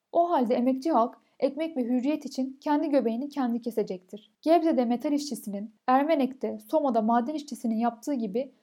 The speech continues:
barikatların üstüne üstüne yürüyeceğiz. Ama mücadeleyi büyüterek, ayrı gayrı demeden birleşerek, metal işçisinin, maden işçisinin yanına tekstil işçisini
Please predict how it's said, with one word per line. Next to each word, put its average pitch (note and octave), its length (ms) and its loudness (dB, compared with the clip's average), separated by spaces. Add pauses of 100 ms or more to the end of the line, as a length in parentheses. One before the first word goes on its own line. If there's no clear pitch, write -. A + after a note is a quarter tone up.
(160)
barikatların C4+ 640 2
üstüne C4 340 0
üstüne G#3 340 -4
yürüyeceğiz. G3 760 -2
Ama E4 220 4
mücadeleyi C#4+ 640 2
büyüterek, C4 600 -2 (160)
ayrı D#4+ 280 4
gayrı B3+ 320 4
demeden B3 420 4
birleşerek, A#3 680 0 (360)
metal C#4 260 4
işçisinin, A#3+ 720 -2 (100)
maden C4 340 4
işçisinin C4 440 -2
yanına A#3 520 0 (160)
tekstil C#4 360 -2
işçisini G#3+ 520 -6